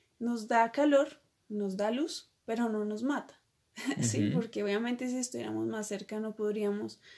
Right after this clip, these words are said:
Speaker 1: resistirlo. Eh, también, em, pensando en eso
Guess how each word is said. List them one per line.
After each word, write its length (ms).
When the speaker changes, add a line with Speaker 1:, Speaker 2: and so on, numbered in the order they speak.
Speaker 1:
resistirlo. 840
Eh, 320
también, 680
em, 960
pensando 580
en 140
eso 480